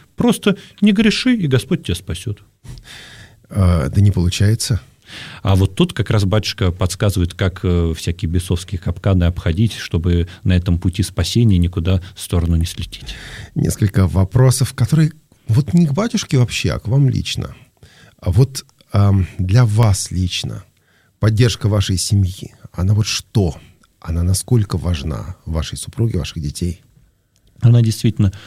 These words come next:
Speaker 1: очень, э, важна, потому что, э, ну, были там тяжелые моменты, там маленькая разница между детьми,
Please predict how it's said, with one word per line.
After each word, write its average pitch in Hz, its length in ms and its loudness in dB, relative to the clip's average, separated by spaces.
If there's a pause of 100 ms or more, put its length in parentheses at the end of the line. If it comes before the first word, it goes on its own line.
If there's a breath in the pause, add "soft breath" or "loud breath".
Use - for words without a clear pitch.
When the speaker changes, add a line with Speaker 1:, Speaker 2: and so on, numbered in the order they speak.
(240 loud breath)
Speaker 1:
очень, 101 400 0
э, 92 220 2
важна, 98 460 2
потому 101 360 0
что, 90 400 -2 (320 loud breath)
э, 92 100 -2
ну, 92 140 2
были 90 360 2
там 82 240 -2 (260)
тяжелые 90 640 2
моменты, 95 580 2
там 85 140 -2
маленькая 85 520 0
разница 95 600 2
между 90 340 0
детьми, 104 560 2